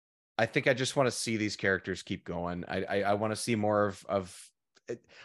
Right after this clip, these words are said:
I don't know if we have to go back to Ferrex. Maybe Ferrex will end up feeling like Tatooine. I don't know if,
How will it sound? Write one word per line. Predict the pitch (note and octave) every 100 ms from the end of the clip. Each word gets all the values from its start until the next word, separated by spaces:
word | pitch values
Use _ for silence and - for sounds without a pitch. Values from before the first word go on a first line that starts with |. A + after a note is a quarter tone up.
| -
I | D#3
don't | D#3
know | D3+
if | E3
we |
have | D3+
to |
go | D3
back | C#3+ C#3
to | C#3+
Ferrex. | - C#3 D3 - -
Maybe | B2 B2
Ferrex | - A#2+ A#2 A#2
will |
end | A2+
up | G#2+ -
feeling | B2 A#2 A2
like | G#2
Tatooine. | G#2 G#2 A#2 A2+ A#2+ A#2
I | G2
don't | G2+
know | G2+
if, | G2